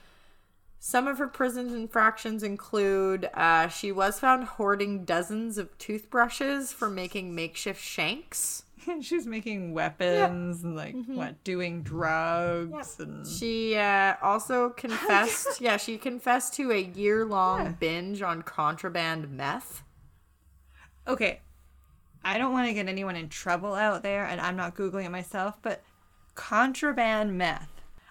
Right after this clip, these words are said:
Speaker 2: I mean, I don't really know what goes into meth to begin
Speaker 1: I was
Speaker 2: with,
Speaker 1: gonna
Speaker 2: 'cause
Speaker 1: say, I don't know how to make
Speaker 2: I don't,
Speaker 1: non-contraband meth, so.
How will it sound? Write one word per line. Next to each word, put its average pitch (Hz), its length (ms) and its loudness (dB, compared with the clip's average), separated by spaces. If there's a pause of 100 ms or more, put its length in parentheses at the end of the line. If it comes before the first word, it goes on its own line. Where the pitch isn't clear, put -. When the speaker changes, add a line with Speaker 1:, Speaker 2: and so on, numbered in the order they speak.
Speaker 2:
I 220 40 0
mean, 220 120 4
I 220 60 8
don't 240 100 2
really 254 160 0
know 202 100 0
what 190 80 -4
goes 180 220 -4
into 175 240 -6
meth 165 280 -6
to - 80 -20
begin 180 300 0
Speaker 1:
I 262 80 6
was 294 120 6
Speaker 2:
with, 254 80 0
Speaker 1:
gonna 330 200 4
Speaker 2:
'cause 165 140 0
Speaker 1:
say, 131 360 2
I 202 140 4
don't 240 240 4
know 247 160 8
how 233 160 8
to 233 140 4
make 190 300 -2
Speaker 2:
I - 40 -18
don't, 170 80 -4
Speaker 1:
non-contraband 165 1000 4
meth, 135 320 -6
so. 143 640 -8